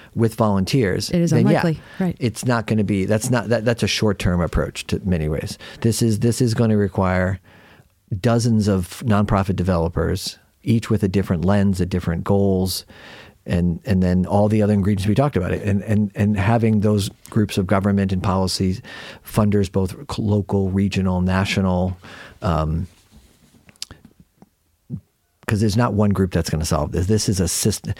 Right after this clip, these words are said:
Speaker 1: It's like affordable housing. These are
Speaker 2: Mm-hmm.
Speaker 1: complex,
Speaker 2: Mm-hmm.
Speaker 1: multi-generational, multi-
Speaker 2: And for
Speaker 1: layered.
Speaker 2: housing, there is advocacy, professional advocacy,
Speaker 1: And
Speaker 2: you
Speaker 1: they're
Speaker 2: know,
Speaker 1: still in
Speaker 2: and
Speaker 1: crisis. Well,
Speaker 2: yes,
Speaker 1: and
Speaker 2: and yes, right. And there is government subsidy and there's all kinds, and it's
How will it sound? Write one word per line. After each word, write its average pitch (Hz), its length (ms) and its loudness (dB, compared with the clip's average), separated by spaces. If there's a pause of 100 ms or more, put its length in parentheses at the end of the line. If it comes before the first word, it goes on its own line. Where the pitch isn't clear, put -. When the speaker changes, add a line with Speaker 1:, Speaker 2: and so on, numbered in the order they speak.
Speaker 1:
It's - 120 -2
like 120 160 0
affordable 95 400 0
housing. 95 480 0
These 165 180 2
are 160 40 4
Speaker 2:
Mm-hmm. 170 80 2
Speaker 1:
complex, 101 920 0 (120)
Speaker 2:
Mm-hmm. 170 320 0
Speaker 1:
multi-generational, 92 1300 2 (200)
multi- 90 1000 0 (720)
Speaker 2:
And 196 140 2
for 208 120 4
Speaker 1:
layered. 220 300 4
Speaker 2:
housing, 196 500 2
there 185 260 2
is 185 160 2
advocacy, 175 680 0
professional 175 720 0 (240)
advocacy, 165 520 -2
Speaker 1:
And 117 80 4
Speaker 2:
you 110 60 4
Speaker 1:
they're 127 100 4
Speaker 2:
know, 123 40 4
Speaker 1:
still 151 220 2
in 208 60 2
Speaker 2:
and 156 80 -2
Speaker 1:
crisis. 180 500 0
Well, 180 80 2
Speaker 2:
yes, 214 300 0
Speaker 1:
and 117 140 -2
Speaker 2:
and 180 360 2
yes, 160 400 -2
right. 156 240 0
And 170 200 2
there 175 100 2
is 170 200 0
government 175 380 0
subsidy 170 420 -2
and 165 140 0
there's 156 160 0
all 156 180 0
kinds, 170 300 0
and 175 120 4
it's 180 180 -2